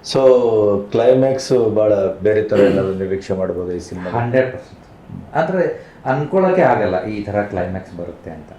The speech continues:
Speaker 2: ಅದಂತೂ ಹಿಡಿದು ಹಿಡಿ-, ಹಿಡಿಯುತ್ತೆ. So, ಆಮೇಲೆ ಕರೆಕ್ಟು ಅಂತನೂ ಜನ ಅದನ್ನ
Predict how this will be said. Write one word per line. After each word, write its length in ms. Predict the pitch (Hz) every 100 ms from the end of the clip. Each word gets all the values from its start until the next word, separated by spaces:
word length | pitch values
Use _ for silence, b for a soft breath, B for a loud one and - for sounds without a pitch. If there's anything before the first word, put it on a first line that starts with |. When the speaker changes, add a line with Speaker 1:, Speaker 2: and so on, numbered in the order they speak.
| - -
Speaker 2:
ಅದಂತೂ 760 | 101 110 107 104 113 104 87 95
ಹಿಡಿದು 240 | 110 107
ಹಿಡಿ-, 440 | 101 101 101 - 107
ಹಿಡಿಯುತ್ತೆ. 600 | 110 101 98 131 - - B B B -
So, 100 | 156
ಆಮೇಲೆ 440 | 151 147 170 160 -
ಕರೆಕ್ಟು 380 | 180 185 170
ಅಂತನೂ 320 | 143 127 127 110
ಜನ 240 | 101 98
ಅದನ್ನ 380 | 95 80 -